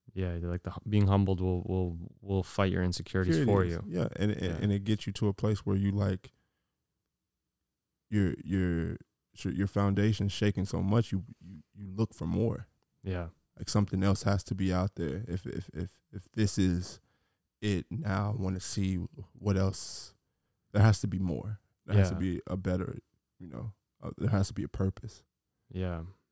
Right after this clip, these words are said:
Speaker 1: there definitely does. There definitely has to be a purpose. And, you know, just to be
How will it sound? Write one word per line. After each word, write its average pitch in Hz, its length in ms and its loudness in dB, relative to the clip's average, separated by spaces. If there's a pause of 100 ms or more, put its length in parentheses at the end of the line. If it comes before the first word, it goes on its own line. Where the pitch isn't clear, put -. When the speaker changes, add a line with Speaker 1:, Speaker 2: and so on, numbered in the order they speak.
(140)
Speaker 1:
there 92 80 -10
definitely 101 380 2
does. 90 340 -2
There 92 100 -4
definitely 95 300 0
has 90 120 -2
to - 60 -16
be 98 80 -6
a 90 60 -6
purpose. - 640 -8 (220)
And, 104 380 4 (680)
you 113 80 0
know, 104 100 6
just 110 200 2
to 117 80 0
be 104 120 2